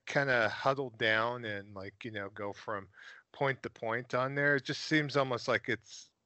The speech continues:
in a way, it's, like, uh, chaotic, at least with the character class I'm playing on there. And so, uh,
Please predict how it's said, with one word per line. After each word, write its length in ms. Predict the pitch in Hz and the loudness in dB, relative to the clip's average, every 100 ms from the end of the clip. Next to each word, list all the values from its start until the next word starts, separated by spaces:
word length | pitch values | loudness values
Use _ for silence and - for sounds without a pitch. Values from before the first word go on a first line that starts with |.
| _ - | _ -4
in 160 | 143 | -2
a 60 | 131 | 0
way, 280 | 120 123 117 | 2 2 2
it's, 240 | 113 - | 0 0
like, 160 | 107 101 - 113 | 0 0 -2 -4
uh, 260 | 107 104 95 | -2 -4 -6
chaotic, 640 | - 123 104 101 107 98 - | 0 4 6 6 4 2 -4
at 120 | - | -10
least 160 | 123 | -10
with 100 | 120 | -12
the 60 | - | -8
character 380 | - 107 - 113 | -4 -4 -4 -8
class 340 | - 101 98 | -2 -2 -2
I'm 140 | 107 104 | -6 -6
playing 340 | 110 101 110 - - - - - - | -6 -6 -8 -16 -20 -20 -20 -14 -6
on 300 | 104 104 107 | -6 -6 -10
there. 520 | 104 101 101 104 - | -10 -8 -8 -8 -8
And 400 | 113 107 107 104 | -10 -10 -12 -12
so, 400 | - - 107 104 - - - - - - | -6 0 2 0 -4 -16 -20 -20 -20 -2
uh, 380 | 135 135 131 | 2 6 6